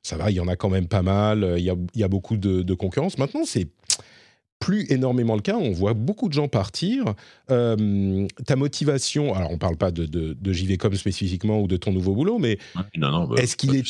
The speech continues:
Speaker 2: souci.
Speaker 1: temps pour toi de faire autre chose ? Est-ce que c'était dû, t'en avais marre ? Est-ce que c'était devenu difficile, euh, de faire, euh,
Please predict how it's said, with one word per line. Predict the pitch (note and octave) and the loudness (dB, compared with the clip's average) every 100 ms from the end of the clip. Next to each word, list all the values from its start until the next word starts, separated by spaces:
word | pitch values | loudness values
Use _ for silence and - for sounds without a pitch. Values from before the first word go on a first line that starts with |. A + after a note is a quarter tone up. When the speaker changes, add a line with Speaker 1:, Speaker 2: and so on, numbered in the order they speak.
| C3+ | 0
Speaker 2:
souci. | |
Speaker 1:
temps | A#2+ D#3 | 0 0
pour | D#3+ A#2+ G#2+ | 0 -2 -2
toi | C#3+ C#3 | 0 2
de | B2 | 0
faire | - G#2+ | 2 0
autre | A#2+ | 0
chose ? | - A3 B3 | 0 0 2
Est-ce | F3+ - | 0 0
que | B2 | -2
c'était | - G#2 A2+ | -2 0 0
dû, | G#2 A#2+ C3 A#2 | 0 0 0 0
t'en | A2+ | 0
avais | G#2 G2 | 0 0
marre ? | C#3+ A3 | 0 0
Est-ce | D3+ | 0
que | - | 0
c'était | A2+ A2 A2+ | 0 2 2
devenu | G2 G#2+ A2+ | 2 0 0
difficile, | A#2 A#2 B2+ - - C3 C3 G#2+ | -2 -4 -6 -6 -4 -2 0 2
euh, | F#2+ F#2+ F#2+ | 2 2 0
de | G2+ G#2 | -2 -2
faire, | - G#2+ G#2 F#2+ | -2 -2 -2 0
euh, | F#2+ F2+ | 0 0